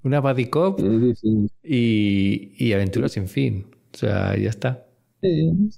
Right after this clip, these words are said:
Speaker 2: sí, sí. Y magia, magia de hielo, buddy cop,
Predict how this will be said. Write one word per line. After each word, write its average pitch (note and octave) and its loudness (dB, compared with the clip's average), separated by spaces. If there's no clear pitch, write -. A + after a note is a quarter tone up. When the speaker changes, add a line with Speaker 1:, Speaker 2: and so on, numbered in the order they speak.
Speaker 2:
sí, F#3+ 2
sí. F#3 0
Y B2 2
magia, C3 -2
magia C#3 2
de D#3 2
hielo, G3+ 4
buddy C3 2
cop, B3+ 0